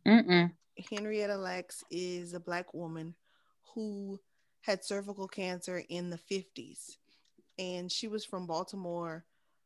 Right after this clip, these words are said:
Speaker 2: And that's when Johns Hopkins, uh, University Hospital was, like, I guess,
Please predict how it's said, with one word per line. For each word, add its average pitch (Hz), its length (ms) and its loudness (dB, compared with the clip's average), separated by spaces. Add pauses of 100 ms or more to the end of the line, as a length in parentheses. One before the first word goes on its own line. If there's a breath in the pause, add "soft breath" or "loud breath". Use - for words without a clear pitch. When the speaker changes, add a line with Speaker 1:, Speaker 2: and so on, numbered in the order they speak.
(300)
Speaker 2:
And 180 640 -4
that's 180 200 -4
when 190 200 -4
Johns 175 300 -2
Hopkins, 170 720 -2 (180)
uh, 160 140 -4
University 165 760 -6
Hospital 151 640 -8
was, 151 240 -8
like, 135 180 -12 (140)
I 120 60 -10
guess, 139 320 -12